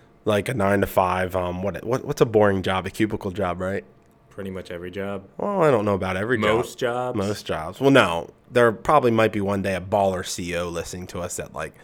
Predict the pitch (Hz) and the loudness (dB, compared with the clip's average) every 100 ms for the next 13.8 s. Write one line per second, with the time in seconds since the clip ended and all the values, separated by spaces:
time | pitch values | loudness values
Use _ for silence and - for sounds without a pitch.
0 | - - - 98 95 92 - 95 - 101 | -20 -20 -10 -8 -6 -6 -4 -2 -2 -4
1 | - 92 - 92 87 85 92 - - _ | -4 -10 -10 -6 -4 -4 -8 -14 -20 _
2 | 113 107 104 101 98 95 90 92 92 92 | -12 -8 -2 -2 -2 -6 -4 -4 -4 -4
3 | 92 95 113 95 123 120 113 104 - 98 | -6 -6 -2 4 6 8 6 6 4 4
4 | 107 104 98 101 98 92 92 90 - - | 2 2 2 2 2 0 -2 -8 -14 -8
5 | 170 107 131 123 101 95 131 107 101 101 | -2 2 2 2 -2 0 0 2 -2 2
6 | 107 87 110 139 143 123 120 107 98 117 | 2 2 2 2 4 4 4 2 0 -4
7 | 104 98 - - 120 104 95 - - - | -2 -4 -2 2 2 0 -4 -6 -20 -20
8 | - - - - 135 147 117 107 120 98 | -20 -20 -8 0 6 8 6 2 -2 2
9 | 156 170 175 - 131 196 202 190 170 - | 8 10 10 8 6 8 10 10 10 6
10 | - 147 143 127 120 131 123 127 110 107 | 8 12 12 10 8 10 10 8 8 6
11 | 101 101 95 104 98 123 143 147 117 - | 4 0 -2 -2 2 6 6 6 2 4
12 | 123 120 98 104 101 120 120 117 120 110 | 6 6 4 2 4 6 6 8 6 6
13 | 110 120 117 110 117 113 113 | 4 4 4 4 6 8 6